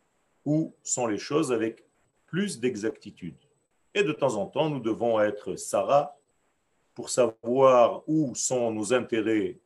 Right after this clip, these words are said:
au niveau de la nation et ne pas se laisser avoir. Et de temps en temps, nous devons être Rivka, qui sait garder les valeurs de Sarah avec sa propre, euh, vision elle-même de la vie et son propre prisme.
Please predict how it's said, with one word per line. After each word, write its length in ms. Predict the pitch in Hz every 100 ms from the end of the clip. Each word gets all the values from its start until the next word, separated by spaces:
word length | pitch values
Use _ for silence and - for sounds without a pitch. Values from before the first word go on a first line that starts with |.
| _ _
au 80 | 107
niveau 300 | 110 104 120
de 80 | 107
la 140 | 101 92
nation 460 | 92 - 151 143
et 40 | 120
ne 120 | 92
pas 200 | - 110
se 140 | -
laisser 500 | 98 95 - 117 104
avoir. 560 | 92 85 127 147 147 143 _ _ _ _ _ _ _ -
Et 80 |
de 120 | 170 165
temps 240 | 151 123
en 100 | 120
temps, 160 | 123 127
nous 140 | 110
devons 340 | 110 104 110
être 320 | 107 104 - 95
Rivka, 880 | 90 139 135 - 170 160 151 143 - _
qui 140 | -
sait 220 | 101 - 113
garder 480 | 104 95 101 117
les 120 | 104 92
valeurs 400 | 92 95 180 147
de 100 | 143
Sarah 640 | - 135 120 120 113 113 _
avec 240 | 113 117
sa 180 | - 107
propre, 760 | - - 127 - - 113 101 98 _ _ _ _ _ _ _ _
euh, 320 | 107 101 98 85
vision 440 | 123 107 127 117 113
elle-même 440 | 117 110 117 117
de 80 | 104
la 140 | 101
vie 220 | 101 170 165
et 40 |
son 180 | - 101
propre 400 | - 117 - 113
prisme. 600 | - - 180 165 143